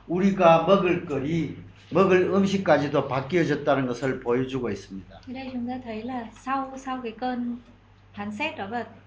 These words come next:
Speaker 2: địa cầu bị thay đổi rất nhiều đó, thì cái, sau cái mạng lệnh ban phước này thì cái đồ ăn của loài người cũng thay đổi.
Speaker 1: 홍수 전에는 모든 식물과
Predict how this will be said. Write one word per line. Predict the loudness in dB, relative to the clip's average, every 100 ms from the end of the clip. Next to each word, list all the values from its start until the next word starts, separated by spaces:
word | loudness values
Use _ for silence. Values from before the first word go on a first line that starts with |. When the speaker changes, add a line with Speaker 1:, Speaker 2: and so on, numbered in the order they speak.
| _ -20 -20 -8
Speaker 2:
địa | -6 -6
cầu | -6 -6
bị | -8
thay | -8 -6
đổi | -4 -4
rất | -6
nhiều | -6 -4
đó, | -6 -10
thì | -8 -8
cái, | -6 -8 -8 -10 -12 -20 -20 -18 -16
sau | -4 -2 -2
cái | -2 -4
mạng | -2
lệnh | -4 -4
ban | -2 0 -2
phước | -6 -6
này | -6 -6 -6
thì | -8 -8 -12 -10
cái | -8 -6 -2
đồ | -2
ăn | 0 -2 -2 -4
của | -8 -8
loài | -6 -4
người | -4 -4 -6
cũng | -8
thay | -6 -6
đổi. | -6 -8 -12 -20 -20 _ 0
Speaker 1:
홍수 | 2 2 2
전에는 | 4 6 6 6 4 2
모든 | 0 2 4 2
식물과 | 2 2 4 6 6 6 6 6 2 -2